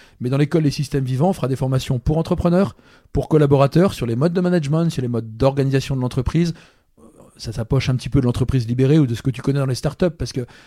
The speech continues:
les mouvements des makers, c'est des startups, c'est très intéressant dès lors qu'on les remet dans les systèmes vivants, parce qu'il y a beaucoup de, de, de, de parallèles. Mais en fait, une école qui s'adresse à toutes les tranches de la population, y compris le consommateur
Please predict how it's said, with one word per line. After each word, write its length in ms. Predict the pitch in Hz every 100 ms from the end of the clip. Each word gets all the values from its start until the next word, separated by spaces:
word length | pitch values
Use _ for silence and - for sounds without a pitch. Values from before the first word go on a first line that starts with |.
| -
les 60 | 131
mouvements 300 | 127 127 131
des 80 | 123
makers, 380 | 131 151 151
c'est 120 | - 123
des 80 |
startups, 320 | 113 - - 165
c'est 200 | - -
très 340 | - - 196
intéressant 540 | 147 139 131 123 165 196 - -
dès 220 | 120 127
lors 240 | 156 175 147
qu'on 100 | 131
les 80 | 127
remet 340 | - 143 156
dans 100 | 139
les 100 | 120
systèmes 320 | - 120 120
vivants, 220 | 120 123
parce 100 | 170
qu'il 80 | -
y 60 | 117
a 0 |
beaucoup 260 | 120 170
de, 140 | 135 107 - - -
de, 140 | 107
de, 140 | 113
de 100 | 113
parallèles. 420 | 110 113 120 175 180 - _
Mais 240 | 127 127 -
en 100 | 143
fait, 200 | 135 196
une 100 | 156
école 280 | 151 180 165
qui 100 | 143
s'adresse 400 | 143 131 143 -
à 100 | 117
toutes 320 | - 302 -
les 80 | 165
tranches 240 | - 165
de 80 | 127
la 100 | 120
population, 520 | 113 110 113 110 220
y 40 | 208
compris 240 | 123 -
le 60 | 123
consommateur 640 | 117 123 110 - 202 -